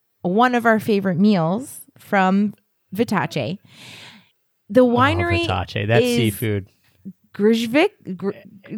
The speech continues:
Speaker 1: Grivage? I don't even know how to say it. G R G I V. If you speak Croatian, I don't know how to say this,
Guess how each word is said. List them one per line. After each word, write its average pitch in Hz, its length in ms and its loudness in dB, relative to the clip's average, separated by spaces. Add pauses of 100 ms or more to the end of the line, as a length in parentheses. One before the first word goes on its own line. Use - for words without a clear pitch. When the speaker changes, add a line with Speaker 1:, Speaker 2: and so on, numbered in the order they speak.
(280)
Speaker 1:
Grivage? 285 800 4
I 262 160 4
don't 330 200 4
even 294 180 -2
know 302 80 2
how 277 100 2
to 233 80 4
say 208 220 2
it. 185 60 -6
G 330 300 2
R 262 240 4
G 196 580 -2 (580)
I 214 560 4
V. 165 520 -2
If 170 140 -2
you 202 80 0
speak 233 300 -6
Croatian, 190 680 0
I 175 220 -2
don't 175 360 0
know 180 120 0
how 170 280 2
to 165 180 -6
say 160 400 0
this, 156 520 -4